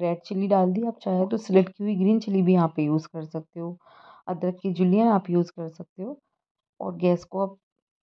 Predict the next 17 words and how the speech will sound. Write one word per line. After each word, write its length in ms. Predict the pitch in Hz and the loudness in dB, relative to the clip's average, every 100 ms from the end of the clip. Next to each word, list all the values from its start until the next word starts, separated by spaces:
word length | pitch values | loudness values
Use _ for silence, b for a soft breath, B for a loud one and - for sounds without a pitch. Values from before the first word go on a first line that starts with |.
| _ _ | _ _
बंद 340 | 180 175 190 185 | -4 0 0 2
कर 140 | 180 | 2
देंगे 240 | 170 165 196 | 2 -2 -4
तिल 300 | - 208 190 | -8 -6 0
डालने 320 | 175 165 165 | 0 2 0
के 120 | 170 | 0
बाद, 240 | 170 156 160 | 0 0 -2
क्योंकि 220 | 165 170 | -6 -10
तिल 240 | - 202 190 | -8 -8 -4
बहुत 280 | 175 175 175 | -2 -2 -2
तेज़ 180 | 190 190 | -4 -4
तेज़ 200 | 190 180 175 | -2 -4 -2
चटकता 420 | 170 165 - 180 | -4 -4 -6 -10
है। 100 | 214 | -8
और 100 | 202 | -8
थोड़ा 220 | - 185 | -2 0
सा 120 | 180 | 0